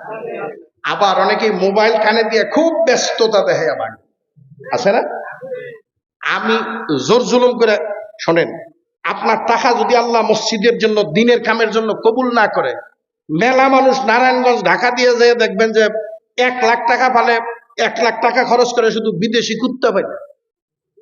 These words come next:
এক রাইতে তিন লাখ খরচ করে নর্তকীর পিছনে, মদের বাড়ি যায় পাঁচ লাখ খরচ করে, ফকির দরজার সামনে হাত পাতলে ধাক্কা দেয়, ফালায় দেয়, দশ টাকাও দেয়। অথচ দশ টাকা দিলে কি হইতো? কিছুই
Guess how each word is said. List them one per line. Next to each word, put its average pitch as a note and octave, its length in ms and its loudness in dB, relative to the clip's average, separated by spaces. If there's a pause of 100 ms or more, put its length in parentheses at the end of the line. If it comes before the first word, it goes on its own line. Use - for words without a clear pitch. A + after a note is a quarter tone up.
(520)
এক C4 180 -4
রাইতে B3+ 220 4 (100)
তিন C4+ 200 2
লাখ B3 200 2
খরচ B3+ 260 4
করে B3 200 4
নর্তকীর B3 480 2
পিছনে, - 300 -8 (840)
মদের A#3 320 4
বাড়ি A#3+ 200 2
যায় C4 200 4
পাঁচ B3 120 2 (120)
লাখ G#3+ 180 0
খরচ F#3 300 -2
করে, - 140 -18 (640)
ফকির B3+ 340 2 (180)
দরজার B3 380 2
সামনে B3 200 -2 (180)
হাত A#3 180 0
পাতলে A#3+ 240 0 (100)
ধাক্কা A#3 260 0
দেয়, A3 160 4
ফালায় G3+ 260 2
দেয়, F#3+ 200 0
দশ G3 180 -2
টাকাও D#3 300 0
দেয়। - 140 -14 (680)
অথচ A3 200 0 (160)
দশ A3+ 100 0 (100)
টাকা B3+ 200 2
দিলে B3 140 0 (100)
কি C4 140 0
হইতো? C4+ 220 -2 (1600)
কিছুই A3 340 2